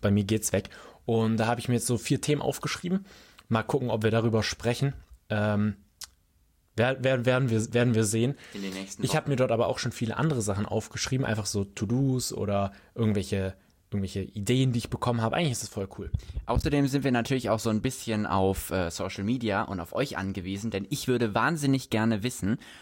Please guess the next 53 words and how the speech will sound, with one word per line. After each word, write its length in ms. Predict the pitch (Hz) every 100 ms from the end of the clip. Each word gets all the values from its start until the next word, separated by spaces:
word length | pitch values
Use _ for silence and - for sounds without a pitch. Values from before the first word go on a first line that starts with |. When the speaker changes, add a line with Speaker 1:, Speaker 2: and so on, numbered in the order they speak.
| - -
Speaker 2:
ob 300 | 143 - -
dieses 400 | 127 107 113 - - _
Format 640 | - 117 101 101 104 - 95
auch 100 | 95
für 140 | 90
euch 160 | 107 117
interessant 400 | 90 90 80 87
ist, 100 | 113
weil 100 | 110
ich 140 | -
glaube, 320 | 180 190 196
es 220 | 147 160
könnte 400 | - 165 165 135
wirklich 420 | 127 151 147 - 123
richtig 320 | - 117 -
geil 240 | 101 101
sein, 180 | 95 90 - -
wenn 100 | 127
Adrian 400 | 117 139 160 139
sich 140 | 135 -
hier 140 | 147
einfach 220 | 151 -
über 300 | - 196 -
alles 300 | 160 214 214
<laughs> 0 |
aufregen 600 | 165 - - - 127 123
kann, 240 | 120 123 117
was 160 | 110
es 60 | 113
Speaker 1:
Jetzt 40 |
Speaker 2:
so 80 | 113
Speaker 1:
ist 60 | 101
Speaker 2:
gibt. 140 | -
Speaker 1:
dann 100 | 175
auch 220 | 165 165 160
mal 160 | 156
gut 220 | 143 151
mit 180 | 151 160 -
deiner 120 | 160
Rumgemache 580 | 135 147 139 135 131 -
hier. 280 | 117 120 - - - - - -
Speaker 2:
<laughs> 500 | - _ - - -
Na, 80 | 170
ich 140 | 175
bin 100 | -
einfach 180 | 147 156
überzeugt 440 | 139 131 170 170 -
von 100 | 90
der 120 | 85
Idee, 260 | 78 80
jetzt 200 | 80 80
mal 60 | 95
ernsthaft. 480 | 82 101 - -